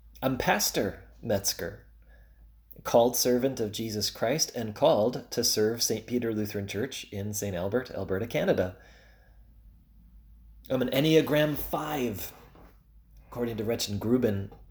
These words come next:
Gretchen <laughs> Rubin, I'm a rebel. According to wizarding world dot com, I'm a Ravenclaw. Who am I?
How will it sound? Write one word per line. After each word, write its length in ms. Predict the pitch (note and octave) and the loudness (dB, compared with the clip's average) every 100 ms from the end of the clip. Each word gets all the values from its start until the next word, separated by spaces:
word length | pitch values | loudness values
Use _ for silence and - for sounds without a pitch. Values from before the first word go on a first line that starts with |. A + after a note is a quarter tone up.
| - - | -20 -6
Gretchen 560 | A2 C#3+ - - G2+ - | 2 4 4 -2 -4 -8
<laughs> 40 | |
Rubin, 640 | - A#2+ C#3 A#2+ G2+ F#2+ F#2+ - - - - | -4 2 2 4 0 -2 -8 -14 -20 -18 -8
I'm 180 | - G#2+ | -2 0
a 80 | G#2+ | 2
rebel. 580 | G2+ C3+ A#2+ G2+ E2+ - - - - - - - _ - - - | 4 4 6 2 -2 -12 -20 -20 -20 -20 -20 -20 _ -20 -20 -6
According 360 | - B2 A#2+ | -2 0 0
to 200 | A2 G2 - | 0 0 -2
wizarding 540 | A2+ C3+ C3 B2 A#2+ | 2 4 4 2 0
world 320 | A#2 C3 B2 A#2 | 4 6 6 4
dot 260 | A#2+ - | 2 2
com, 420 | - D3 A#2 B2+ A#2+ | 2 2 2 0 -4
I'm 160 | - B2 | -4 -2
a 100 | A2 | 2
Ravenclaw. 840 | C#3 C#3+ C3 A#2+ B2 G2 F2+ G2 - - - - - - - - - - - - - - - - - - | 2 2 0 2 2 2 -2 -8 -16 -20 -20 -20 -20 -20 -20 -20 -20 -20 -20 -20 -20 -20 -20 -20 -20 -14
Who 120 | G#2 G#2+ | -4 -2
am 140 | G2+ | 0
I? 220 | G#2 G2+ | -2 -4